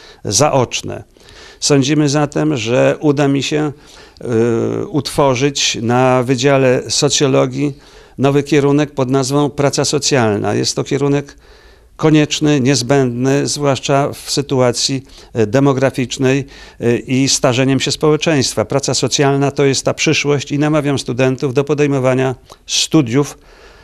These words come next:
do rozpoczynania studiów na tym kierunku. Myślę, że wielkim powodzeniem będzie się cieszyć także na kierunku bezpieczeństwo narodowe, specjalizacja bezpieczeństwo portów lotniczych. Jak wiadomo, e,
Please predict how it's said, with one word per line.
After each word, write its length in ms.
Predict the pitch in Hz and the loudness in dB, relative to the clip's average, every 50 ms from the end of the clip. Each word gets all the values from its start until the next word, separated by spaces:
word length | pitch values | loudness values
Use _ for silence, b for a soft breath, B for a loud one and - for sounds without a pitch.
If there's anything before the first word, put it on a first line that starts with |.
| B B B - | B B B 0
do 80 | 123 | 0
rozpoczynania 600 | 123 131 - - 143 - - 151 151 147 139 135 131 | 0 0 0 -2 -2 0 2 2 2 2 2 2 2
studiów 400 | - - 151 135 135 139 131 - | 2 0 0 0 0 -2 -2 0
na 100 | 143 123 | -2 -2
tym 160 | - 139 123 | -2 -2 -4
kierunku. 600 | - 135 123 110 101 95 92 - - 95 87 - - _ B B B B B B B B B B B | 0 0 0 0 0 -2 -4 -6 -10 -16 -16 -16 -18 _ B B B B B B B B B B B
Myślę, 300 | 143 151 - 180 170 151 | 0 0 2 2 2 2
że 120 | 151 165 | 2 2
wielkim 340 | 151 170 165 151 156 160 143 | 2 2 0 2 2 0 2
powodzeniem 600 | 156 156 147 156 135 139 143 143 147 156 156 147 | 2 2 2 2 2 2 2 2 2 0 0 0
będzie 280 | 135 147 143 139 147 | 0 0 0 0 0
się 140 | 135 - 151 | -2 -2 -2
cieszyć 360 | 135 - 156 135 - 139 - | -2 -2 -2 -2 -2 -4 -2
także 440 | - 143 135 123 117 117 139 139 147 | 0 0 0 0 0 -2 0 0 0
na 360 | 135 120 113 120 120 123 123 117 | 0 0 0 2 2 0 0 -2
kierunku 400 | - 135 127 131 139 127 - 143 | -2 -2 0 0 0 -2 -2 -2
bezpieczeństwo 680 | 117 131 135 - - 143 120 - 147 139 127 - - 135 | 0 0 0 0 0 0 0 2 2 0 0 0 -2 -2
narodowe, 640 | 120 123 120 123 117 110 127 123 117 120 135 151 151 - - B B B B | 0 0 2 2 2 2 2 2 2 2 0 -2 -2 -6 -12 B B B B
specjalizacja 840 | - - - 143 127 - 151 139 135 127 120 156 151 - - 156 | -8 -2 -2 0 0 2 0 0 0 0 2 0 0 0 0 -2
bezpieczeństwo 680 | 131 131 131 - - 147 123 - 151 143 135 - - 143 | 0 0 0 0 0 -2 -2 0 0 -2 -2 -2 -4 -4
portów 640 | 139 - _ - - 170 170 165 139 - 113 - - | -4 -4 _ -2 2 2 2 2 0 -4 -6 -4 -2
lotniczych. 680 | 110 101 - - - 95 87 - - 90 90 - - B B B B B B B B B B B - | -4 -4 -4 -4 -8 -8 -8 -6 -8 -10 -10 -12 -16 B B B B B B B B B B B 0
Jak 180 | 123 139 131 | 0 2 2
wiadomo, 600 | 135 151 143 135 147 147 143 147 147 156 160 - | 2 0 2 2 2 2 2 4 2 2 0 -2
e, 760 | - - 117 117 120 117 117 113 117 117 117 117 120 117 113 | -4 -4 -2 -2 0 0 0 0 0 0 0 0 -2 -4 -4